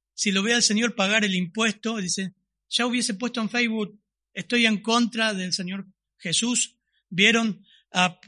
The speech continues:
aprobó pagar con la imagen del anticristo que es el César.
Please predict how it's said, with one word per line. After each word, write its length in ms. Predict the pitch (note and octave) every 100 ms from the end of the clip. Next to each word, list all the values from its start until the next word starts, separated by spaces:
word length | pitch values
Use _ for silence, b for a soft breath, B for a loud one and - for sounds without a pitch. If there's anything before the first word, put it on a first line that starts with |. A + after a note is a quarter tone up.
| -
aprobó 800 | F3+ E3+ G3 F#3+ F#3 A3+ C4+ C4
pagar 580 | G#3 F#3+ G3 A#3 C4+
con 140 | G#3+ G3
la 100 | F3+
imagen 520 | F3 F#3 A#3+ - A3+
del 160 | F#3 F3
anticristo 840 | F3 - D#3 A3 C4 - A#3+ G#3+
que 280 | E3 E3+ F3+
es 300 | G#3+ - - b b
el 180 | E3 E3
César. 640 | - C4+ A#3 G3+ F3+ F#3+